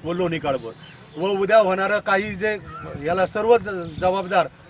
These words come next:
सरकार आणि प्रशासन राहणार आहे याची त्यांनी दखल घ्यावी. सदरचं पत्र आयुक्तांना दिलेलं आहे, पंधरा ऑगस्टला उपोषणाला आम्ही बसणार आहोत म्हणून. पंधरा ऑगस्टच्या आधी मोजणी करून, अतिक्रमण काढून संरक्षण भिंतीचं काम चालू करावं हीच नम्र विनंती.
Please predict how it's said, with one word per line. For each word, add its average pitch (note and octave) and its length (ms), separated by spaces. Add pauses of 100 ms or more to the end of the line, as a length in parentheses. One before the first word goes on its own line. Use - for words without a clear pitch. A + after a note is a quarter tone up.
(220)
सरकार G3 340
आणि G3 140
प्रशासन G3 560
राहणार F3+ 280
आहे E3+ 280
याची F3+ 340 (420)
त्यांनी F#3 200
दखल F#3 300
घ्यावी. F3 340 (380)
सदरचं G3+ 380
पत्र G3 420 (480)
आयुक्तांना G3 460
दिलेलं G3 320
आहे, F3+ 220
पंधरा F3+ 320
ऑगस्टला F3+ 340
उपोषणाला F3 600
आम्ही F3 160
बसणार E3+ 360
आहोत E3+ 220
म्हणून. D#3 260 (380)
पंधरा F3+ 260
ऑगस्टच्या F#3+ 420
आधी F3+ 320 (380)
मोजणी G3 400
करून, G3+ 280
अतिक्रमण G3 540
काढून F#3+ 360 (320)
संरक्षण F#3+ 400
भिंतीचं F3+ 320
काम F#3 200
चालू F3+ 240
करावं E3+ 320
हीच F3 260
नम्र F#3+ 280
विनंती. F3 440